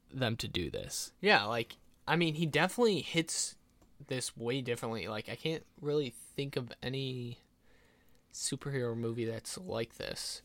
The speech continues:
Speaker 2: I mean, I guess
Speaker 1: I see
Speaker 2: Venom really was going to be kinda like this, but then they
Speaker 1: I think
Speaker 2: made
Speaker 1: the
Speaker 2: it
Speaker 1: close-,
Speaker 2: P G.
Speaker 1: I think the closest one, even though it's not a good comparison, everyone's gonna hate on it, is Logan. I think that's the best.
Speaker 2: It's a different, though,
Speaker 1: No, no, it's
Speaker 2: type.
Speaker 1: totally different. What, what I'm saying is it's, like,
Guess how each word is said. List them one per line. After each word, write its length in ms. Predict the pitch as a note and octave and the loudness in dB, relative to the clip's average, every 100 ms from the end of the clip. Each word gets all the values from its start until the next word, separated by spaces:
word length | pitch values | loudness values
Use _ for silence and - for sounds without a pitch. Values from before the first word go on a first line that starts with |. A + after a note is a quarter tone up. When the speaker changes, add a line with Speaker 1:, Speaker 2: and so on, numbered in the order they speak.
| _ | _
Speaker 2:
I 60 | D3+ | 2
mean, 260 | D3+ C#3+ - | 2 2 4
I 120 | D3+ | 8
guess 180 | F3 - | 8 10
Speaker 1:
I 100 | D#3+ | 12
see 160 | D#3+ E3+ | 12 12
Speaker 2:
Venom 280 | F#3+ G3+ F3 | 8 6 2
really 320 | C3+ D3+ D#3 | 6 8 8
was 300 | C3 A#2 C#3+ | 8 4 4
going 320 | - B2+ D3+ | 4 0 2
to 80 | D#3+ | 2
be 180 | D#3 E3 | 0 -2
kinda 300 | - D3 E3 | 0 0 2
like 200 | E3+ E3+ | 2 2
this, 240 | F#3+ F#3 - | 0 0 0
but 260 | - B2 | 2 2
then 360 | C3 B2+ B2 A#2+ - _ _ - | 2 0 -2 -6 -12 _ _ -2
they 140 | G3+ | 6
Speaker 1:
I 60 | D3 | 10
think 140 | G#3 | 12
Speaker 2:
made 80 | C4 | 10
Speaker 1:
the 40 | |
Speaker 2:
it 60 | G3+ | 8
Speaker 1:
close-, 280 | - C#3+ D3+ | 10 12 12
Speaker 2:
P 140 | B2+ | 8
G. 40 | D#3 | 10
Speaker 1:
I 100 | D3+ | 12
think 220 | D3 A3 | 12 10
the 80 | G#3+ | 8
closest 380 | - D#3+ D3 - | 10 8 8 6
one, 120 | C3 | 6
even 140 | C3 B2+ | 6 6
though 80 | A#2 | 6
it's 120 | - | 6
not 100 | A#2+ | 4
a 40 | |
good 180 | A2+ A#2+ | 4 0
comparison, 500 | A#2 G#2+ G#2+ G#2 A2+ | 0 0 2 2 0
everyone's 360 | G2 A2 A2+ A2+ | 0 0 0 0
gonna 140 | G2+ | -4
hate 180 | - A#2 | 2 2
on 180 | F#2+ F#2 | 4 0
it, 120 | G#2 | -2
is 160 | - A#2+ | 0 0
Logan. 460 | A2 A#2 G2 - - - - - _ _ - | 4 4 4 -2 -8 -14 -20 -20 _ _ -6
I 100 | - | 2
think 120 | C3 C#3+ | 6 6
that's 120 | B2+ | 6
the 60 | |
best. 360 | B2 A#2+ A#2 - - _ - - - | 6 4 4 -4 -12 _ -20 -20 0
Speaker 2:
It's 260 | D#3+ D#3 E3 | 4 4 2
a 40 | |
different, 540 | C3+ C3+ C3 C3+ A2+ | 4 4 4 2 0
though, 180 | B2+ A#2+ A2+ | 2 4 12
Speaker 1:
No, 80 | |
no, 160 | C#4+ D4+ | 12 12
it's 160 | D#3+ D#3 | 12 12
Speaker 2:
type. 40 | |
Speaker 1:
totally 160 | A#3 A#3 | 12 12
different. 260 | G3+ F#3+ D3 | 12 12 12
What, 120 | D3+ | 12
what 100 | D#3+ | 12
I'm 100 | D#3+ | 12
saying 200 | - D#3 | 10 8
is 120 | C#3 | 8
it's, 100 | C3+ | 8
like, 180 | C#3+ | 8